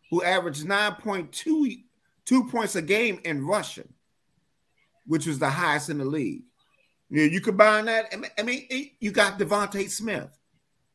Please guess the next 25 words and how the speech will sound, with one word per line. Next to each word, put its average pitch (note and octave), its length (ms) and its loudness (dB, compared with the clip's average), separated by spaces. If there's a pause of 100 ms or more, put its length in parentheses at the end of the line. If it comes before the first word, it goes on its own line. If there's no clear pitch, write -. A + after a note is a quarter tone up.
(140)
that D#3+ 140 -6
they F#3 100 6
already D3 360 4
have. G2+ 360 -4 (520)
And D3 140 0
then B3+ 280 4
you A#3+ 80 4
get, A3 460 2 (240)
th-, G3+ 260 -4
then B3+ 240 2
you A#3+ 100 2
get G3+ 300 2
Jordan G#3+ 360 4
Davis, - 600 -4 (840)
the D#3 80 -4
number F#3+ 240 0
thirteen G3+ 480 0
pick. - 420 -2 (640)
I F3 60 -2
mean, E3 500 0 (800)
who's G3 200 0
gonna G3+ 180 2
be G3 140 6
a F3 60 10
monster. D3+ 640 2